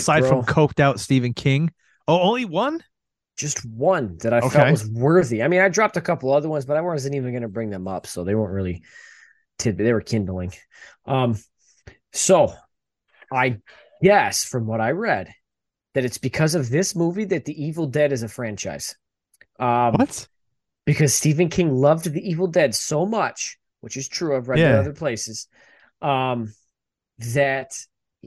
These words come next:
Speaker 2: he heard Sam Raimi and the others were having a difficult time making the sequel. So he brought it to the,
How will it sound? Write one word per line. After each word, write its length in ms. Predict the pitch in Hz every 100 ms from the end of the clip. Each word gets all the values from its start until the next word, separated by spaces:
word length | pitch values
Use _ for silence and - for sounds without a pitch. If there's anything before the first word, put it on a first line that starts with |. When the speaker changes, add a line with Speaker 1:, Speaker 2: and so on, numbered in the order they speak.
| -
Speaker 2:
he 220 | - 151
heard 280 | - 185 165
Sam 320 | - 170 180
Raimi 260 | 175 175 175
and 80 | 143
the 120 | 147
others 300 | 160 160 123
were 80 | 127
having 280 | 139 131
a 40 | 117
difficult 480 | 98 127 147 147 139
time 320 | 135 135 117
making 300 | 120 120 127
the 80 | 98
sequel. 560 | - 120 - 220 - _ _ - - -
So 120 | -
he 80 | 127
brought 280 | 123 143 170
it 80 | 175
to 160 | 170 _ _ _
the, 120 | 160